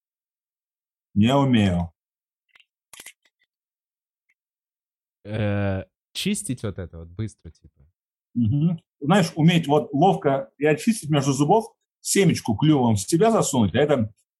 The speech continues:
Speaker 1: шелуху сплюнуть. Поэтому я разламываю их вот так вот. Но это с-, одна семечка в минуту.
Speaker 2: Да,
Speaker 1: Скорость
Speaker 2: но,
Speaker 1: получается.
Speaker 2: но так, э, единичнее, мне кажется. Так ты не,
Speaker 1: Ну.
Speaker 2: не тянешь в рот все эти семечки.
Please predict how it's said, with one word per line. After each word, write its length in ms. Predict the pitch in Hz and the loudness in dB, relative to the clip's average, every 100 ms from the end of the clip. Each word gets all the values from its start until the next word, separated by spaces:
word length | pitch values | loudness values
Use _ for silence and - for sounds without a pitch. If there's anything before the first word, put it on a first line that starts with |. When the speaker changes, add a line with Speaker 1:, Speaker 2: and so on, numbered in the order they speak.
| _ - | _ -8
Speaker 1:
шелуху 680 | 147 143 - 196 202 165 | -2 0 0 -2 -2 -2
сплюнуть. 440 | 113 - 135 104 82 | -2 0 2 2 0
Поэтому 340 | 139 131 127 | -2 0 -2
я 300 | 127 120 110 _ _ - - | 0 -2 -4 _ _ -16 -4
разламываю 720 | 123 123 151 214 190 123 110 101 | -2 0 0 0 0 2 2 0
их 140 | - | 0
вот 120 | 110 | -2
так 200 | 123 98 | -2 -4
вот. 140 | - - | -4 -4
Но 80 | |
это 240 | 160 147 120 | -2 -2 -4
с-, 160 | - - | -4 -2
одна 240 | 131 156 | -2 -2
семечка 420 | - 156 131 - | -2 -2 -4 -4
в 40 | 127 | -4
минуту. 520 | 135 135 113 - 82 - _ | 0 0 -2 -4 -12 -14 _
Speaker 2:
Да, 240 | 110 151 147 | -6 -2 2
Speaker 1:
Скорость 220 | 104 95 | 0 0
Speaker 2:
но, 40 | |
Speaker 1:
получается. 360 | - 98 120 127 | -2 -2 0 0
Speaker 2:
но 60 | 85 | 0
так, 300 | 156 - - | -2 -4 -4
э, 360 | 139 135 135 127 | -2 0 0 0
единичнее, 800 | 123 135 143 156 151 123 - 90 | -2 -4 -4 -2 -2 -4 -4 -2
мне 140 | 90 | -2
кажется. 540 | 90 85 - - 73 - _ _ _ - _ | -2 -4 -6 -10 -10 -10 _ _ _ -20 _
Так 180 | 127 123 | -4 0
ты 100 | 143 | 2
не, 500 | 143 143 143 143 143 | 2 4 4 4 2
Speaker 1:
Ну. 60 | 131 | 2
Speaker 2:
не 80 | 143 | 0
тянешь 360 | 139 156 143 120 | 2 2 2 0
в 60 | 131 | 0
рот 180 | 135 | 0
все 160 | 120 123 | -2 -2
эти 140 | 107 | -2
семечки. 720 | 110 - 113 92 - - 76 | -4 0 0 0 -4 -8 -8